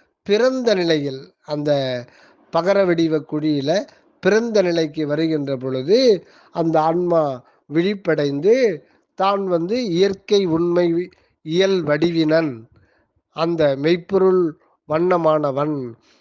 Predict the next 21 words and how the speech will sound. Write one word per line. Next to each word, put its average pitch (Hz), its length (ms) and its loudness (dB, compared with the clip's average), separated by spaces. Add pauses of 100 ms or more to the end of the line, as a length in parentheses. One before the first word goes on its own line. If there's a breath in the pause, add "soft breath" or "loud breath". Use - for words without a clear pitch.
(180 soft breath)
அப்படின்ற 156 540 -2
ஒரு 127 540 -4 (340 soft breath)
நித்திய 226 840 0
மாநிலை 165 840 0 (320 soft breath)
நேர்ந்து 185 520 0
கொள்ள 160 560 0 (360 soft breath)
நி-, 160 160 0
இருக்கின்ற 160 480 -2
பொழுதுதான், 143 840 -2 (380 soft breath)
ஆ, 180 300 2
நமக்கு 151 360 -2
வந்து 139 560 -2
மரணம் 139 800 -4 (280 soft breath)
இல்லையாகி, 147 800 0
ஆகிவிடுகிறது. 131 1120 -6 (320 soft breath)
இதுதான், 185 500 2
அதுக்காகத்தான், 180 800 -2 (280 soft breath)
அந்த 185 320 2
ஒரு 156 220 0
வெற்றிக்காக 170 680 0
தான் 233 300 -4